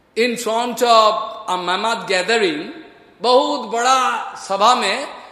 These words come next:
अमेरिकन प्रेसिडेंट जॉर्ज वाशिंगटन स-, भाषण देते हैं। भाषण देने का बाद अंतिम में बोलते हैं, "I think fifty percent of the American population, they are all foolish,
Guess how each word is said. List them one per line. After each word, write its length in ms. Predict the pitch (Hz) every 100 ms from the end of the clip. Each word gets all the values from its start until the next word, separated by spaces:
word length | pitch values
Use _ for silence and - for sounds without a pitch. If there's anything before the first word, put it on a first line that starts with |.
| - -
अमेरिकन 500 | 190 240 247 240 226
प्रेसिडेंट 640 | 214 196 220 226 220 170
जॉर्ज 300 | 160 220 214
वाशिंगटन 960 | 208 196 202 262 240 202 180 180 262 - - - - - _ _ _ _
स-, 140 | - 220
भाषण 520 | - 196 208 254 220
देते 240 | 190 156
हैं। 180 | 123 - - - _ _ _ _ 151
भाषण 420 | 196 233 277 240
देने 300 | 247 254 262
का 160 | 240
बाद 420 | 214 185 214 277 277
अंतिम 460 | 202 208 - 294
में 180 | 269 214
बोलते 320 | 214 226 233
हैं, 500 | 180 170 262 311 - - - - -
"I 160 | 208 233
think 460 | - 320 311 294 -
fifty 240 | 285 -
percent 280 | 311 277 269
of 280 | 277 277 254
the 60 | 254
American 360 | 233 247 262 254
population, 580 | 247 226 226 254 277 233
they 180 | 240 214
are 220 | 233 233
all 240 | 233 226
foolish, 480 | 202 - 349 240